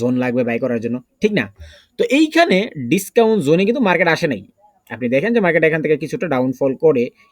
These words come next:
এই প্রিমিয়াম জোন থেকে কিন্তু আবার আপের দিকে চলে গেছে। তার মানে এবার কিন্তু এই হাইটাকে এবার আর রাখে নাই, এই হাইটাকে এবার ব্রেক করে মার্কেট উপরের দিকে চলে গেছে। And মার্কেট যেহেতু উপরের দিকে চলে গেছে,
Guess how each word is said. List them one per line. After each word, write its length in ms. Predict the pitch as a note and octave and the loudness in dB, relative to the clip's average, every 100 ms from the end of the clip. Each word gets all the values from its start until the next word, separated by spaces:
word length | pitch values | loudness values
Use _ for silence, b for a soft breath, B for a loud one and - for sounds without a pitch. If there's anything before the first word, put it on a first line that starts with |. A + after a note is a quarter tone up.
| _ - | _ -16
এই 80 | G#2 - | -10 0
প্রিমিয়াম 300 | F#3+ A#3 A#3+ | 4 4 4
জোন 100 | F3+ | 0
থেকে 180 | D3+ D#3 | 0 0
কিন্তু 160 | E3 - | 0 0
আবার 200 | C3 A#2+ | -2 -2
আপের 200 | G2+ G2+ | -6 -10
দিকে 160 | G2+ | -12
চলে 160 | F#2+ G2 | -10 -8
গেছে। 180 | F2+ - - _ _ _ _ _ | -10 -14 -20 _ _ _ _ _
তার 160 | F3 A3+ | 4 4
মানে 240 | G#3 C3+ - b b b _ - | 4 0 -6 b b b _ 4
এবার 300 | B3 C4+ C4 | 4 6 2
কিন্তু 320 | A#3+ G3 - A#3+ - - | 2 -2 2 0 0 2
এই 180 | G#3 E3+ - | 4 4 2
হাইটাকে 360 | B2+ C3 C3+ E3 | -2 -2 2 4
এবার 120 | D3+ | 4
আর 120 | D3 B2 | 0 -2
রাখে 240 | C3 D3+ | -2 -2
নাই, 140 | D#3+ G#3+ F3 | -2 -4 -2
এই 80 | E3+ | -4
হাইটাকে 340 | A#2 A#2 A#2+ A#2+ | -4 -4 -2 -4
এবার 120 | A2 | -4
ব্রেক 220 | G2+ A#2 - | -2 -4 0
করে 200 | D#3+ A#2+ - B2+ | 0 0 -4 -8
মার্কেট 260 | A#2 A2 C3+ | -8 -8 -6
উপরের 240 | D#3 D#3 | -2 -2
দিকে 120 | B2 G2+ | -2 -4
চলে 180 | F#2+ D#2 | -8 -10
গেছে। 180 | - - _ _ _ _ _ _ _ _ _ B B B | -16 -18 _ _ _ _ _ _ _ _ _ B B B
And 80 | C#3 | -2
মার্কেট 180 | F3 E3+ F3+ | 0 2 2
যেহেতু 160 | F3 F3+ | 2 2
উপরের 180 | F3+ F3 | 0 2
দিকে 120 | D#3+ E3 | 2 4
চলে 100 | E3+ | 4
গেছে, 140 | E3 | 2